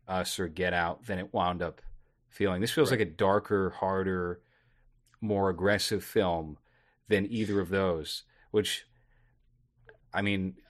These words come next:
Speaker 1: g-, uh, good for the director. What's her name?
Speaker 2: Nia Da Costa, I think, or something
Speaker 1: Okay.
Speaker 2: like that.
Speaker 1: I think that's actually
Speaker 2: Uh,
Speaker 1: correct or close enough.
Speaker 2: Yeah, Nia Da Costa. Wh-, what else has she done? Uh,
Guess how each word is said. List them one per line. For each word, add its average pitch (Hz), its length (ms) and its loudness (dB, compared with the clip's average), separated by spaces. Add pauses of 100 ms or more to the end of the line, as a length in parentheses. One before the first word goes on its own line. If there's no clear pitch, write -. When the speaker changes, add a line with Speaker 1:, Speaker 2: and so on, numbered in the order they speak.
Speaker 1:
g-, 101 260 -4
uh, 110 80 -2
good 113 220 0
for 117 100 -4
the 110 80 0
director. 101 560 0
What's 101 200 0
her 120 100 -2
name? 117 440 -4 (1000)
Speaker 2:
Nia 101 400 0
Da 92 80 -4
Costa, 117 680 -4
I 117 40 -18
think, 123 240 -10
or 120 60 -12
something 117 240 -2
Speaker 1:
Okay. 98 180 -4
Speaker 2:
like 82 100 -6
that. 123 140 -12 (320)
Speaker 1:
I 98 100 0
think 101 160 -2
that's 104 180 2
actually 101 280 0
Speaker 2:
Uh, 101 160 0
Speaker 1:
correct 87 360 -4
or 95 100 -4
close - 320 -6
enough. 85 340 -12 (180)
Speaker 2:
Yeah, 110 180 4
Nia 101 260 -2
Da 98 140 -4
Costa. 95 520 -6 (640)
Wh-, 156 80 -16 (100)
what 165 140 -4
else 180 180 -2
has 104 140 -8
she - 140 -16
done? 87 340 -8 (1600)
Uh, 95 500 -8